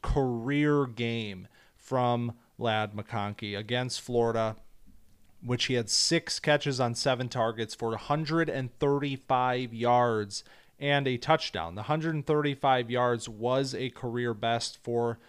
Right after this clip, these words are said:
McConkey, and I am giving him the survivor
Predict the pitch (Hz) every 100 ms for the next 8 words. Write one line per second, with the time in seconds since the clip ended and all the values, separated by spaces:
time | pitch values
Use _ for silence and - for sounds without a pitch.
0 | _ _ - 123 - 143 156 147 135 123
1 | - 123 127 151 202 208 151 160 160 147
2 | 113 131 147 208 254 _ _ _ _ _
3 | _ _ _ _ _ _ 120 143 143 -
4 | - 160 147 123 131 151 214 185 135 92
5 | 76